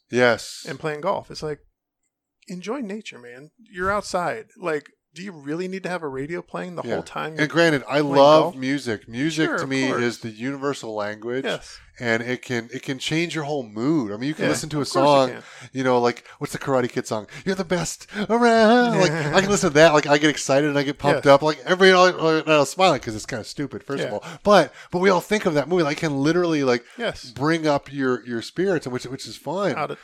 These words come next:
Speaker 1: You know,
Speaker 2: without doubt.
Speaker 1: but there are times to be away from that, like you said, especially out in nature.
Speaker 2: Yeah.
Speaker 1: And just be alone with your thoughts
Speaker 2: Yeah.
Speaker 1: and just kinda let, let things wander. Sorry,
Speaker 2: Right.
Speaker 1: I
Speaker 2: Oh, it's
Speaker 1: interrupted.
Speaker 2: okay. Not a problem.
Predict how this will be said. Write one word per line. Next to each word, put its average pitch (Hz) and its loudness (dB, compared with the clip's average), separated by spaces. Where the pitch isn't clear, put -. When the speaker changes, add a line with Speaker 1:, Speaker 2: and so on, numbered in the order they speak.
Speaker 1:
You 160 -14
know, 123 2
Speaker 2:
without 120 -4
doubt. 160 4
Speaker 1:
but - -20
there 131 -2
are 143 0
times 143 -8
to - -12
be 120 -6
away 107 -2
from 117 -8
that, 104 -4
like 117 -6
you 147 -8
said, 101 -4
especially 180 -2
out 110 0
in 98 -20
nature. 101 -8
Speaker 2:
Yeah. 143 -10
Speaker 1:
And 131 -8
just 120 -4
be 127 -2
alone 127 0
with 131 -10
your 107 -6
thoughts 139 -6
Speaker 2:
Yeah. 131 -12
Speaker 1:
and 117 -12
just 110 -12
kinda 113 -6
let, 113 0
let 120 -8
things 101 -12
wander. 101 -10
Sorry, 104 -6
Speaker 2:
Right. 90 -10
Speaker 1:
I - -12
Speaker 2:
Oh, 302 -4
it's - -6
Speaker 1:
interrupted. 294 -10
Speaker 2:
okay. 185 -12
Not 196 -10
a - -18
problem. 139 -14